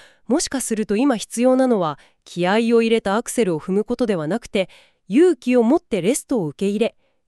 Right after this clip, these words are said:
自分のサスペンションを設計し直すことかもしれません。今日だけは、少しだけ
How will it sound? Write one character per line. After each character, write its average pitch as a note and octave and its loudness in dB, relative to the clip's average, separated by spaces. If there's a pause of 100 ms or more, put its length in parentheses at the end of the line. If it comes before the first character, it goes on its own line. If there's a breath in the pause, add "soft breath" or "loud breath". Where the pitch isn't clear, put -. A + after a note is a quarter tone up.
(100)
自 E3+ -2
分 G3+ 0
の A#3+ 0
サ G#3+ -4
ス - -10
ペ C4 2
ン C4 0
シ - -6
ョ F#3 -2
ン D#3 -4
を D3 -10
設 - -12
計 C4 0
し C#4+ -2
直 D4 4
す - -6
こ F3 -4
と - -4
か E3 -4
も D#3 -6
し - -10
れ D#3 -4
ま D#3+ -8
せ D#3+ -10
ん。 - -10 (1160)
今 C#4+ 2
日 B3+ 2
だ F#3 -6
け C#4+ 0
は、 C#4+ 2 (320 soft breath)
少 - -4
し A4 -4
だ G#4+ -2
け - -4